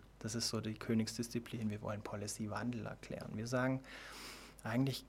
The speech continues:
geht es am Thema vorbei. Denn Wandel in dem Sinne, dass wir irgendwie hier ein paar Bauklötzchen haben und quasi eine neue Regierung ein gelbes Bauklötzchen herausnimmt und ein weißes Bauklötzchen einfügt,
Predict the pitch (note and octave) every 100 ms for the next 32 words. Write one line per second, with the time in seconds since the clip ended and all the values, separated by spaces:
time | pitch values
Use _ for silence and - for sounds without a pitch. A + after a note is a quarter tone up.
0 | - A#2 A#2+ - A#2 - F3 G3+ A#2 A2
1 | G#2+ - A2 G#2+ G#2+ G#2+ G#2 C3 E3+ F3+
2 | B2+ A2+ A2+ G#2+ A#2 A#2 A2 G#2+ A2 G#2+
3 | A2 G#2+ G#2+ A2 A2+ A#2+ A2 A2 A2+ A#2
4 | C3 B2+ - B2 A#2 B2+ B2 A2+ A#2 A#2
5 | A#2 A2+ G#2+ G#2+ G#2+ A2 A#2 G#2+ B2 B2
6 | A2+ A2 A2+ G#2+ A2+ B2 - B2 - A#2
7 | - A#2 A2+ A2 B2+ - A#2+ A#2 A2+ A2+
8 | A2 G#2+ A2+ B2+ A#2 A2 G#2+ - - G2
9 | - B2 D3+ - A#2+